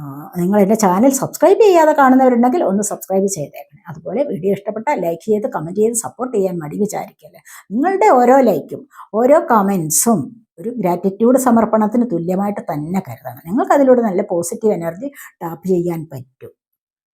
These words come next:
ഇത് എല്ലായ്പ്പോഴും ഓർമ്മ വേണം. നിങ്ങൾ ചിലപ്പോൾ മറന്നു പോകുന്നതായിരിക്കാം, ലൈക്ക് ചെയ്യാനോ കമന്റ് ചെയ്യാനോ ഒക്കെ ചിലപ്പോൾ മറന്നു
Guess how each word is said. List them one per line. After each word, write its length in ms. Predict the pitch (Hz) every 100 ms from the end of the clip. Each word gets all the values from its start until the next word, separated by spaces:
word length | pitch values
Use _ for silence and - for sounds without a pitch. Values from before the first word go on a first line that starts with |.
| _ _ _ _ 151
ഇത് 240 | - -
എല്ലായ്പ്പോഴും 680 | 170 202 294 403 208 175 269 185
ഓർമ്മ 320 | 170 165 175
വേണം. 260 | 143 123 147
നിങ്ങൾ 160 | 175
ചിലപ്പോൾ 340 | - 202 226 233
മറന്നു 380 | 208 208 285
പോകുന്നതായിരിക്കാം, 840 | 269 254 254 269 269 285 294 285 262
ലൈക്ക് 240 | 247 240
ചെയ്യാനോ 360 | 240 226 220 220
കമന്റ് 280 | 214 214
ചെയ്യാനോ 220 | 214 208 208
ഒക്കെ 100 | 202
ചിലപ്പോൾ 320 | 196 190 208
മറന്നു 400 | 180 160 147